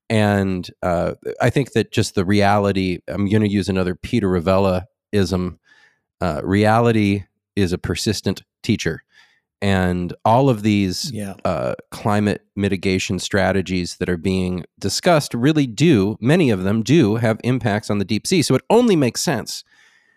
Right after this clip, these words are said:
Speaker 1: that we would pursue a scientific inquiry as to what those impacts are. And I'm very curious, Doctor Levin, after publishing this paper, uh,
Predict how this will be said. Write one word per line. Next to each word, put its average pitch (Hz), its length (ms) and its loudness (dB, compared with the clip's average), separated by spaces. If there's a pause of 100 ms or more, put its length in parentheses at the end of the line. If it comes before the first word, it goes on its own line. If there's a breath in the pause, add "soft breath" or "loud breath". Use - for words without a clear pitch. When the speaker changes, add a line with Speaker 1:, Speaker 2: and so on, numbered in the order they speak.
(160 soft breath)
Speaker 1:
that 117 260 0
we 117 200 0
would 107 240 0 (400)
pursue 120 440 0
a 104 60 0
scientific 117 640 -2
inquiry 98 460 -2
as 98 140 -2
to - 80 -6
what 98 160 -2
those 92 180 -2
impacts 98 560 -4
are. 117 460 0 (720 soft breath)
And 123 320 0 (120)
I'm 117 220 2
very 147 280 2
curious, 160 400 -2
Doctor 98 300 0
Levin, 92 280 0
after 107 580 0 (200)
publishing 151 460 2
this 120 120 0
paper, 123 580 -2 (680)
uh, 104 360 2